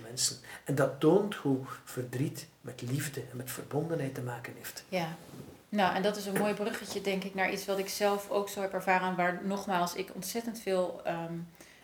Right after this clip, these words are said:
Speaker 2: eh, troost heb gehad uit uw woorden, uit de lezingen, is dat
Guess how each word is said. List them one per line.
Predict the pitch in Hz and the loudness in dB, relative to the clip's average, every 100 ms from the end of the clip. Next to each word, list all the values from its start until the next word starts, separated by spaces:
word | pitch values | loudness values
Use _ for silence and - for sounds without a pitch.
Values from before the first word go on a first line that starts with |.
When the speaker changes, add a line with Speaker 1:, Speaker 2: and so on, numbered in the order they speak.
| - | -20
Speaker 2:
eh, | - 175 175 80 80 - - | -12 -10 -8 -8 -6 -8 -6
troost | 196 214 240 - | 6 6 6 2
heb | 196 190 | -2 -2
gehad | - 180 185 | 4 4 4
uit | - 175 | 2 2
uw | 180 | 0
woorden, | 170 190 180 | 2 2 4
uit | 170 170 | 4 2
de | |
lezingen, | 175 220 233 180 175 180 | 0 0 0 0 0 -2
is | 190 | -2
dat | 190 190 190 | 4 4 2